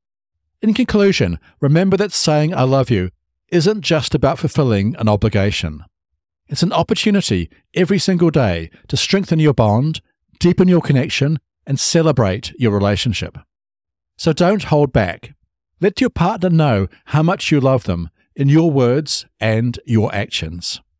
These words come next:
Today's relationship challenge is to start saying "I love you" on a daily basis. It might feel awkward initially, but the more you do it, the easier and more natural it will become.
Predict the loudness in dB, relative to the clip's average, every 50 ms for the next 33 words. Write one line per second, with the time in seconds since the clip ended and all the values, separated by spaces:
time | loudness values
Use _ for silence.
0 | _ _ _ _ _ _ _ _ _ _ _ _ _ _ _ _ _ _ _ _
1 | _ -8 -2 0 2 2 2 2 0 0 0 2 2 2 2 2 0 0 -2 0
2 | 0 0 0 0 2 0 0 -2 -4 -6 -8 -18 -20 _ -6 -6 -4 -2 -2 -2
3 | -2 0 0 2 2 0 -2 -2 -4 0 0 0 2 2 0 -2 -2 -2 -2 0
4 | 0 0 0 0 0 0 0 0 -2 -2 -2 -2 0 0 0 0 0 0 0 0
5 | 0 -2 -2 -2 -6 -8 -12 -12 -12 -14 -14 -14 _ _ _ _ _ _ _ _
6 | _ _ _ _ _ _ _ -2 0 0 2 2 0 0 -2 -4 -2 0 0 0
7 | 0 0 2 0 0 0 0 0 0 0 0 0 0 0 0 0 -2 -2 -2 -2
8 | -2 -4 -8 _ _ _ _ -10 -6 -2 0 0 2 2 2 2 2 2 0 2
9 | 2 2 2 2 0 -2 -6 -16 _ _ -20 _ -16 -16 -12 -6 -4 -2 0 0
10 | 0 0 0 0 0 0 0 0 2 2 2 2 0 0 -2 -4 -6 -6 -6 -6
11 | -6 -8 -8 -6 -6 -6 -4 -4 -4 -4 -2 -2 -2 -2 -4 -6